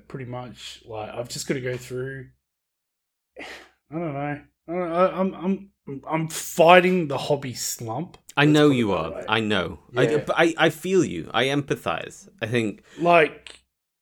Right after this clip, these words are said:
Speaker 1: I, I, I sat down last night after everyone went to bed, and I was like, "Cool, like, this is my night to paint. Like, Thursday nights are my, my jam." I stay up till, like, two, three in the morning
Speaker 2: Mm-hmm.
Speaker 1: and just paint. Like, chuck a movie on Netflix that I've seen a million times over,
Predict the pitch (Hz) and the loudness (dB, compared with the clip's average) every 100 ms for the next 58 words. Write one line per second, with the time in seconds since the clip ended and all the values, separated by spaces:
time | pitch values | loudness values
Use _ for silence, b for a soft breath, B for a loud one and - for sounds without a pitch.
0 | - 160 170 143 170 170 160 170 226 214 | 0 4 6 6 4 4 0 8 10 10
1 | 196 190 175 165 156 - 143 123 120 147 | 10 6 6 4 4 2 -8 -6 -6 -10
2 | - _ - 143 131 - 131 147 160 165 | -12 _ -10 -8 -6 -6 -6 -2 -2 0
3 | 160 151 135 131 131 123 117 113 107 - | -4 -6 -6 -4 -4 -8 -12 -12 -12 -8
4 | 123 101 - 107 98 117 - 123 127 131 | -8 -8 -12 -12 -12 -10 -12 -10 -6 -4
5 | 120 120 120 101 - 117 107 101 98 - | -4 -6 -10 -12 -12 -10 -10 -10 -12 -10
6 | 131 120 113 113 101 101 101 92 101 92 | -8 -8 -8 -12 -10 -10 -12 -16 -18 -16
7 | 95 90 _ _ - 127 113 123 113 104 | -16 -18 _ _ -10 -8 -6 -6 -6 -8
8 | 92 101 - 135 127 123 - 131 107 101 | -10 -8 -4 0 2 0 -2 -10 -8 -10
9 | - - 117 113 - 113 107 101 98 104 | -10 -12 -10 -10 -10 -12 -12 -12 -12 -14
10 | 98 90 _ _ 104 104 123 _ _ _ | -14 -18 _ _ -10 -8 -10 _ _ _
11 | - 135 110 101 - 123 107 - 107 95 | -8 -6 -6 -8 -8 -8 -8 -10 -10 -8
12 | - 123 113 110 117 120 113 107 113 - | -8 -8 -8 -8 -8 -8 -8 -8 -10 -10
13 | 127 117 - 107 98 95 _ _ - - | -12 -12 -12 -10 -10 -10 _ _ -8 -4
14 | 120 107 98 98 110 104 98 117 104 101 | -4 -6 -10 -10 -12 -12 -12 -12 -10 -10
15 | 104 104 104 104 | -10 -10 -10 -12